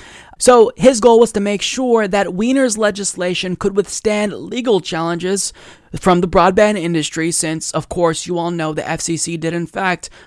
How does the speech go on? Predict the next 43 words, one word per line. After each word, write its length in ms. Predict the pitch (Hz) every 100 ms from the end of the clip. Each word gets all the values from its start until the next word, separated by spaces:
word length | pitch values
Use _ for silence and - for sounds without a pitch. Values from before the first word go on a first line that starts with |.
| -
preempt 360 | 185 180 185
states 420 | - 160 147 185 170
and 140 | 156
block 280 | 139 139 -
them 220 | 135 151
from, 400 | 151 143 143 143 -
uh, 180 | 151 151
passing 500 | 156 147 - 151 160
their 140 | 160
own 200 | 151 156
net 140 | 143
neutrality 400 | 127 156 151 156
laws. 420 | 143 202 170 143 - - - -
So 340 | - 254 220 - 175
the 140 | 202
reason 280 | 262 254 254
why 220 | 226 208
he 500 | 190 214 202 202 151
gutted 340 | 196 220 226 180
Wiener's 400 | 220 254 175 -
bill 240 | 165 170
was 120 | 185
because 280 | 208 208 196
he 100 | 247
wanted 180 | 240 226
to 60 |
make 140 | 214 208
sure 260 | - 202
that 340 | 190 190 190 170
that 280 | 208 247 -
legislation 760 | 190 190 180 170 165 175 170
could 140 | 170
withstand 500 | 180 - - 185 180
legal 320 | 170 226 233 185
challenges 560 | 180 170 170 180 170
that 160 | 160 160
would 120 | 175
inevitably 600 | 180 196 196 196 180 185
come 140 | 170
about 340 | 165 151 147 156
due 180 | 151 151
to, 320 | 160 151 147
um, 280 | 156 156